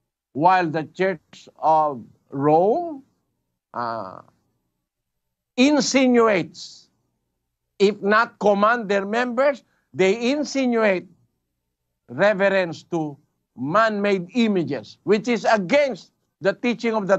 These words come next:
true church of the Bible. The Bible tells us that in seventeen twenty-nine of the book of, uh, of Acts,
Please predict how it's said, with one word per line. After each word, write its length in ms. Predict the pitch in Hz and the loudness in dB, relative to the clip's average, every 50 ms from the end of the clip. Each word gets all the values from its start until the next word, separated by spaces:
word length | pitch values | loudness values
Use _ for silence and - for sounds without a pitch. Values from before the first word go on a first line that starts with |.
| 196 - | -2 0
true 220 | - 262 311 294 | 0 0 0 0
church 320 | - - 220 196 147 - 165 | -2 -2 -4 -4 -4 -4 -8
of 120 | 160 160 | -8 -6
the 80 | 143 127 | -6 -6
Bible. 360 | 113 117 104 98 - 107 - _ _ _ _ _ _ _ _ _ _ _ _ _ _ - | -4 -4 -4 -4 -6 -16 -20 _ _ _ _ _ _ _ _ _ _ _ _ _ _ -4
The 100 | - 156 | -2 0
Bible 420 | 151 165 165 165 151 151 156 147 127 - | 2 2 2 2 0 -2 -4 -4 -4 -2
tells 320 | - 196 220 226 208 170 180 | 0 2 2 2 0 -2 -2
us 200 | 196 190 175 - 143 | 0 -2 -2 -4 -4
that 320 | 139 175 175 185 190 185 _ _ _ _ _ _ _ - | 0 0 2 2 0 -4 _ _ _ _ _ _ _ -6
in 200 | - 180 190 196 | -2 -2 -2 -2
seventeen 920 | 180 - - 220 220 185 196 190 180 180 175 180 - 190 185 180 175 165 165 - | -4 -2 0 0 0 0 -2 -6 -6 -6 -10 -6 -4 -4 -4 -4 -6 -10 -8 -4
twenty-nine 840 | 175 180 180 175 175 - - 175 170 165 160 170 185 196 208 196 185 | -2 0 0 0 -2 -4 -2 -4 -2 -2 0 2 2 2 2 0 -2
of 160 | 175 160 135 | -4 -4 -2
the 80 | 123 - | -4 -4
book 320 | 127 131 180 208 202 202 - | -4 -2 -2 -2 -2 -2 -2
of, 300 | 165 165 156 135 127 135 | 0 0 0 -2 -6 -8
uh, 260 | 135 131 117 110 101 - _ _ _ _ _ _ _ _ _ _ _ _ _ _ - | -6 -6 -6 -6 -8 -12 _ _ _ _ _ _ _ _ _ _ _ _ _ _ -2
of 320 | 123 127 131 127 127 117 - | 0 2 2 2 0 0 0
Acts, 480 | - 160 202 233 - - - - - | 2 2 2 2 0 -6 -18 -20 -20